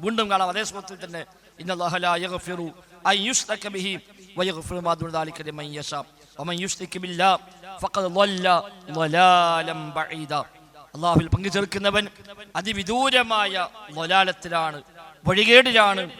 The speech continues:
അവൻ എത്തിയത് എന്ന് വിശുദ്ധ ഖുർആൻ തന്നെ പഠിപ്പിക്കുന്നുണ്ട്. സ്വർഗം അവന് ഹറാമാണ് എന്ന് സൂറത്ത് മാഇദയിൽ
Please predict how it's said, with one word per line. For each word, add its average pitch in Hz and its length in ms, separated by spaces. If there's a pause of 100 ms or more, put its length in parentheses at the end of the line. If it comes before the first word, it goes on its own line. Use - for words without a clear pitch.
(140)
അവൻ 180 180
എത്തിയത് 226 340 (120)
എന്ന് 202 180 (720)
വിശുദ്ധ 175 300
ഖുർആൻ 170 300
തന്നെ 160 200 (440)
പഠിപ്പിക്കുന്നുണ്ട്. 139 600 (180)
സ്വർഗം 175 320
അവന് 170 200
ഹറാമാണ് 190 540 (100)
എന്ന് 175 140 (440)
സൂറത്ത് 185 280
മാഇദയിൽ 220 440